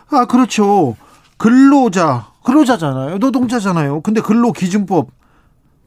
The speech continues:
오 인 미만, 이건 조금 잘못된 것 같아요. 잘못된 것 같아요. 좀 가야 될 것 같습니다. 팔오칠칠 님이 화물 노동, 화물 운전 노동자들 새벽 네 시 에 나가서 밤 열 시 넘어서 오고 하루 보통 열네 시간 정도 일할 때가 많습니다.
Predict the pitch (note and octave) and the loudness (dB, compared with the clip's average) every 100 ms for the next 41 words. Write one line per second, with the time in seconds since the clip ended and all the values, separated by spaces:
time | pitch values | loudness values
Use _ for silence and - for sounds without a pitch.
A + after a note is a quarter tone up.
0 | _ _ - - - - D#3 A3+ B3 A#3+ | _ _ -20 -20 -20 -4 0 2 4 2
1 | G3 D3 D#3+ F3+ F#3+ E3+ A#2+ A#2+ - - | 0 -4 -6 -2 -2 -2 -6 -10 -20 -20
2 | - F#3+ A3+ A#3 G3+ A#3 A#3+ G#3 - F3 | -16 -12 -6 -4 -6 -6 -6 -6 -6 -6
3 | G3 B3 A3 G3 - C#3 C3+ B2+ C#3 F3 | -4 -6 -4 -6 -6 -10 -10 -10 -10 -10
4 | F#3 D#3+ C3+ - F#3+ D#3+ - D3+ G3 G#3+ | -10 -10 -12 -10 -10 -10 -8 -6 -2 -4
5 | E3+ C3 C3+ B2 B2 - - - - - | -4 -6 -4 -6 -6 -12 -20 -20 -14 -2
6 | B3+ B3+ A3+ A3 E3 C3+ D3 E3 B2 - | 0 0 -2 -4 -4 -4 -2 -4 -6 -6
7 | A#3+ B3+ A3 D#3+ D#3+ C#3+ C3+ - _ _ | -4 -4 -4 -4 -6 -8 -10 -16 _ _
8 | _ _ _ _ G3+ G#3 A3 F#3+ D#3 D#3+ | _ _ _ _ -4 -2 0 0 -2 -2
9 | C3 C3 C#3+ C3 A#2 B2+ F3+ G#3+ D#3+ C3+ | -2 -2 -4 -6 -8 -10 -6 -6 -2 -2
10 | D3 G3+ E3 B2 A#2+ - - B2+ B2 D3+ | -2 -6 -6 -6 -8 -10 -8 -6 -4 -6
11 | - B3 C#3+ C3 D3 C#3+ A#2 A2 - D3+ | -8 -6 -4 -4 -8 -8 -10 -10 -14 -16
12 | _ - _ A#3 B3 G3 - - D#3+ - | _ -20 _ -6 -4 -6 -12 -6 -6 -4
13 | F#3+ C#3 B2 E3 G#3 - F3+ D#3 C3 A#2 | -6 -2 0 0 0 -2 -10 -8 -8 -6
14 | A#2+ C3 C#3+ A#2+ G2 G2+ - D3+ A#2+ | -6 -10 -12 -12 -12 -14 -16 -16 -16